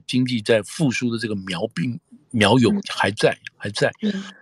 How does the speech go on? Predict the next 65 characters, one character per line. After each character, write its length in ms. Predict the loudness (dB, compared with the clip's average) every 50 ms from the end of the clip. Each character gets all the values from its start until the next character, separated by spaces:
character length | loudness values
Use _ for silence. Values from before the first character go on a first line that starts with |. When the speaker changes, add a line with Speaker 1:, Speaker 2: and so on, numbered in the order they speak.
| _ -6
Speaker 2:
嗯。 80 | -4
Speaker 1:
所 140 | 2 2 2
以 40 | 4
他 120 | 4 4
们 120 | 2 2 2
可 60 | 2
以 140 | 2 0 0
预 240 | 0 0 0 0 0
计 280 | -2 -4 -4 -2 -2
说， 260 | -2 -2 -2 -2 -4 -2
这 120 | -2 -4
个 80 | -4 -2
苗 240 | -4 -4 -2 -2 0
如 120 | 0 0
果 80 | -2 -2
再 120 | -2 -2
好 200 | -2 0 -2 -2
好 140 | 0 -2 -6
养 220 | -4 -4 -6 -6 -8
它 100 | -6 -6
的 80 | -2
话， 160 | 0 0 0 0
这 120 | -2 -4
个， 120 | -4 -6 -6 -4
这 100 | -4 -4
个 120 | -4 -4 -4
就 140 | -2 0 2
会 100 | 2 2
慢 180 | 4 2 2
慢 160 | 2 0 -2 -4 _ _ _
成 240 | -10 -6 -2 -2 -2
长， 160 | -2 -4 -6
就 80 | -12 -12
是 80 | -12 -6
经 180 | -2 0 0 2
济 140 | 0 -2
会 140 | -2 -4 -8 -12
成 220 | -10 -10 -10 -10
长。 160 | -12 -14 -16 _ -20 -20 -20 -20 -20 -20 _ _
因 200 | 4 4 6 6
此， 260 | 4 2 0 -2 -4
Speaker 2:
嗯。 80 | -6 -8 _ _ _ _ -20 -20 _ _ _
Speaker 1:
因 180 | 2 4 4 4
此 220 | 2 0 -4 -6
他 160 | -4 -4 -4
们 100 | -2 -2
预 160 | 0 2 2
测， 400 | 2 2 2 2 2 2 0 -4 -10 -14 -16 -14 _
预 140 | 0 0 2
测 180 | 4 2 0
下 260 | 0 2 2 2 2
一 60 | 0 -4
次 220 | -4 -4 -4 -4
的 100 | -4 -6
这 140 | -8 -8 -10
个， 160 | -10 -12 -14
这 180 | -12 -8 -8 -8
个 100 | -8 -8
G 200 | -4 0 0 4
D 160 | 4 4 4
P 220 | 2 2 2 4 4
的 280 | 4 2 0 -2 -6 -8 -12 _ _ _ _ _ _ _ _ _ _ _ _ _ _ _ _ _
减 240 | _ 2 2 2 2
速 280 | 0 2 4 4 6 6
量， 200 | 4 4 2